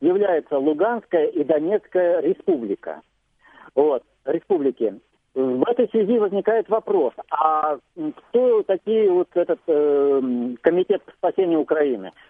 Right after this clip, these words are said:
Что вы представляете? Вот, э, был такой диалог у Черчилля, э, с, со Сталиным.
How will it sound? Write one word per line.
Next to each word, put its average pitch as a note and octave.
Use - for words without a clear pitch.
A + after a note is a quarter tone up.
Что -
вы A3+
представляете? F#3
Вот, F#3
э, E3
был F#3+
такой G3+
диалог G#3
у D#3+
Черчилля, E3+
э, C#3
с, E3
со F#3+
Сталиным. A#2